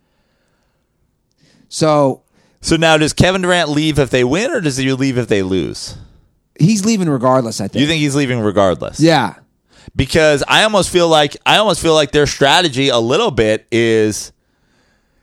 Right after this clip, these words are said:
Speaker 2: to
Speaker 1: Let
Speaker 2: make, to blatantly turn the team over to Ke-, Kevin Durant.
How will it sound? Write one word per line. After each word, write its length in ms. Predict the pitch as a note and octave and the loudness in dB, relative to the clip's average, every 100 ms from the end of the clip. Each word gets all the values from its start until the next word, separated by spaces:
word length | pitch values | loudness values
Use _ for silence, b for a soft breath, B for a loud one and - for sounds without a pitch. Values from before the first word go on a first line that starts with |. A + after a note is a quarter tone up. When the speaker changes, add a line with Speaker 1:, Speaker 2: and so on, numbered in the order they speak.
| _ _ _ _ _ | _ _ _ _ _
Speaker 2:
to 480 | E3 D3+ C#3 B2+ - _ _ | 0 2 2 -2 -8 _ _
Speaker 1:
Let 420 | C3+ D3 D#3+ - _ | -2 0 0 -4 _
Speaker 2:
make, 80 | - | -2
to 160 | D3+ | -2
blatantly 680 | G2+ G#2+ D3 B3+ A3+ D3+ A#2+ | 0 0 2 0 -2 -4 -4
turn 240 | - A#2+ | -2 -4
the 80 | G2+ | -4
team 220 | F2+ G2+ | -4 -2
over 220 | F#2 E2 | -2 -2
to 20 | E2+ | -4
Ke-, 280 | G#2+ F#2+ - | -4 -6 -4
Kevin 240 | A2 F2 | -4 -4
Durant. 280 | E2 D#2 A#1 | -6 -6 -10